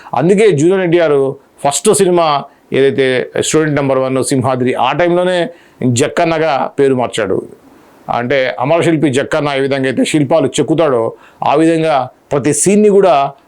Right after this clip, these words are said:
పర్ఫెక్ట్గా తను అనుకున్న విధంగా వచ్చేదాకా చెక్కుతాడు అనేది మనందరికీ తెలిసిందే. అదే విషయాన్ని, ఆ, దృష్టిలో పెట్టుకొని జక్కన్నగా రాజమౌళి పేరు పెట్టాడు జూనియర్ ఎన్టీఆర్. ఇదే క్రమంలో ఈ యొక్క నృత్యాన్ని అవసరమై ఆ యొక్క పీరి-, ఆ యొక్క టైంలో అక్కడ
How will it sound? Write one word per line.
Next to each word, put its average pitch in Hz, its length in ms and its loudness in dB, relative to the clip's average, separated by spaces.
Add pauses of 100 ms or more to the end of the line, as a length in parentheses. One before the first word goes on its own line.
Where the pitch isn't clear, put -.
(140)
పర్ఫెక్ట్గా 180 560 0
తను 151 220 -2
అనుకున్న 156 320 0
విధంగా 156 340 0
వచ్చేదాకా 139 520 0
చెక్కుతాడు 156 640 0
అనేది 139 500 0 (240)
మనందరికీ 120 440 0
తెలిసిందే. 135 420 0
అదే 147 180 2
విషయాన్ని, 135 440 -2 (520)
ఆ, 120 100 -2
దృష్టిలో 123 340 0
పెట్టుకొని 135 420 0
జక్కన్నగా 135 680 -2 (340)
రాజమౌళి 117 380 0
పేరు 110 200 -2
పెట్టాడు 117 460 -2
జూనియర్ 123 340 0
ఎన్టీఆర్. 104 400 -2 (540)
ఇదే 175 160 4
క్రమంలో 190 480 0
ఈ 165 140 0
యొక్క 170 200 2
నృత్యాన్ని 170 520 0
అవసరమై 160 440 0
ఆ 131 140 -2
యొక్క 143 400 0 (180)
పీరి-, 160 240 4
ఆ 139 140 0
యొక్క 147 200 -2
టైంలో 160 520 0
అక్కడ 160 500 0